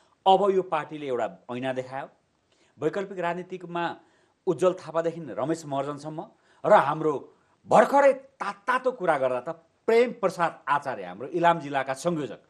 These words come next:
जसले जिउँदै जलेर यो दलाल राजनीति,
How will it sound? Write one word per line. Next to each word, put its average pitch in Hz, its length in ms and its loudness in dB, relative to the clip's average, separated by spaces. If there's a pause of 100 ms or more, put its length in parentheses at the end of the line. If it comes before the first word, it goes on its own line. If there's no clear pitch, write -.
(300)
जसले 180 280 4
जिउँदै 202 800 4
जलेर 151 440 -2 (220)
यो 196 80 4
दलाल 214 420 8
राजनीति, 165 600 -2